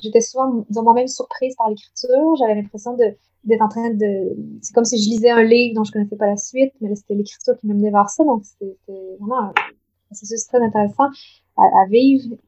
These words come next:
Donc, euh, non, j'avais pas de, donc, c'est ça, de, de, de, de, de, de ligne temporelle. À un certain moment, quand le, le texte a été fini, là, j'ai dû prendre toutes les scènes et essayer de,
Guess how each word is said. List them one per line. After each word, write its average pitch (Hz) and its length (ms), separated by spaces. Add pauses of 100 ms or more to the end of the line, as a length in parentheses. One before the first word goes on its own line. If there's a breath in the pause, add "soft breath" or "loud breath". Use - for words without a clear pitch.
Donc, 214 280
euh, 214 340
non, 240 200
j'avais 226 260
pas 254 180
de, 226 180
donc, 202 200
c'est 202 120
ça, 202 80
de, 190 120
de, 185 160
de, - 220
de, 180 300
de, 190 220
de 190 280
ligne 220 200
temporelle. 214 680 (100)
À 214 60
un 208 40
certain - 200
moment, 247 240
quand 262 120
le, 214 200
le 202 120
texte 233 220
a 233 40
été 214 160
fini, 247 580
là, 233 100
j'ai 214 160
dû 202 280
prendre 214 240
toutes 226 140
les 214 100
scènes 240 540 (260)
et 202 220
essayer 208 280
de, 190 340